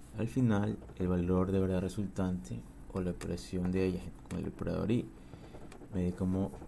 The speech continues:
valor de verdad resultante de verdadero, ¿no? Como ya conozco el valor de verdad de m, puedo reemplazarla aquí. Y desde luego, si quiero que esto sea verdadero,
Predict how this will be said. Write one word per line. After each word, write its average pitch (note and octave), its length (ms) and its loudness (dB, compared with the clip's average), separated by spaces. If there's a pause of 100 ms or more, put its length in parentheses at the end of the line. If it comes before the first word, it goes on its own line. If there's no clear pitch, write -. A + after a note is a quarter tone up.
(140)
valor F2 260 4
de F#2 80 6
verdad F#2 160 4
resultante F2+ 680 0
de F#2+ 80 0
verdadero, D#2 540 -2 (560)
¿no? D3 80 -4 (640)
Como G#2 140 0
ya A2 100 6
conozco B2 340 2
el B2+ 60 6
valor A#2 320 8 (200)
de G#2+ 140 6
verdad G#2+ 240 6
de G2+ 220 6
m, F2+ 220 0
puedo F#2 240 0
reemplazarla F#2 540 0
aquí. C3 280 0 (1200)
Y A2+ 60 2
desde B2 140 10
luego, G2+ 260 10
si - 100 -4
quiero G2+ 280 4
que - 100 -2
esto F#2 180 -2
sea F#2+ 200 2
verdadero, G2+ 520 4